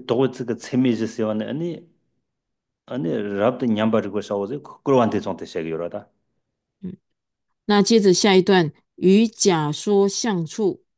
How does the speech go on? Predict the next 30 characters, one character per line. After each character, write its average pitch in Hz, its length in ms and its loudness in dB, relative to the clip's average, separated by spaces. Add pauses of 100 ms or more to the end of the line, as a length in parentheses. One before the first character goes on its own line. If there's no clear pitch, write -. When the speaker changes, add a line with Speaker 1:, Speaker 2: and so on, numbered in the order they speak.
(160)
Speaker 2:
与 185 280 -2
假 151 380 -4
说 180 340 0
相 175 440 -2 (160)
依。 180 360 0 (1600)
呃， 160 520 0
乃 160 320 -4
至 220 180 -4
到， 190 440 -2 (640)
啊， 165 160 -4
俱 214 340 0
为 156 260 0
失-， - 460 -10
失 - 300 0
坏。 196 280 -4 (420)
那 202 100 -4
这 262 160 -2
边 226 340 0
最 214 260 0
主 156 140 -6
要 175 180 -2
就 175 200 -4
是 180 180 -6
在 175 240 -6
讲 147 260 -12
损 170 380 -4
减 147 320 -6
边， 160 460 -4
那 156 120 -8
说。 - 240 -10